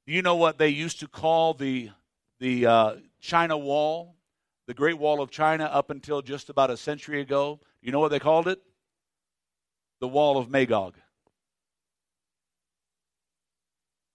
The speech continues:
Go look it up. Go study it yourself. It's all out there in Google land if you want. Persia,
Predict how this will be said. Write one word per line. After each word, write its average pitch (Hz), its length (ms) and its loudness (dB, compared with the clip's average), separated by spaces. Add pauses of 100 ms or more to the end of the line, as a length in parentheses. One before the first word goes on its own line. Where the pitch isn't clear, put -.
(120)
Go 131 120 2
look 143 200 0
it 151 80 6
up. 117 240 4
Go 110 100 0
study 139 320 2
it 135 140 -2
yourself. 123 380 2
It's - 120 -10
all 127 180 4
out 127 200 6
there 127 320 2 (260)
in 123 200 -4
Google 127 280 -4
land 110 280 4
if 104 140 -6
you 113 80 -6
want. 113 300 -6 (840)
Persia, 151 560 4